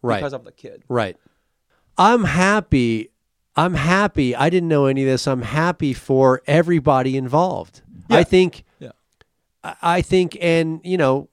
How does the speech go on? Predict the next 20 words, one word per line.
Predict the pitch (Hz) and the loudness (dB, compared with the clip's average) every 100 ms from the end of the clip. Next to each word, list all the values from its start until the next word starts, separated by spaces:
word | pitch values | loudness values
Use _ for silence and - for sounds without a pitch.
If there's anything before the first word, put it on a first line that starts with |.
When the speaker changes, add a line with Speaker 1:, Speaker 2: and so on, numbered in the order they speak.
| - | -10
Speaker 1:
again, | 139 123 165 165 143 139 147 _ _ _ _ | -10 -2 0 2 0 -4 -10 _ _ _ _
she | - - - 180 | -12 -8 -6 -4
sounds | - 170 131 | 0 0 0
like | 131 | -2
a | 127 | -4
really | 120 139 135 113 | 0 0 0 -2
great | 98 123 127 127 113 | -6 -2 -2 -2 -2
woman | 127 123 110 | -2 -2 -6
to | 113 | -8
me. | 98 95 92 _ _ | -6 -6 -8 _ _
And | - 143 147 | -2 0 -2
for | - 170 | 0 -2
her | 135 190 208 | 2 2 4
to | 175 | 2
love | 135 143 165 160 | 0 4 4 2
you | 139 117 117 123 | -2 0 0 -2
the | 117 | -4
way | 117 123 | -2 -2
she | 123 - 147 | -2 -6 -8
did | 117 151 180 117 107 120 | -2 2 4 2 0 -6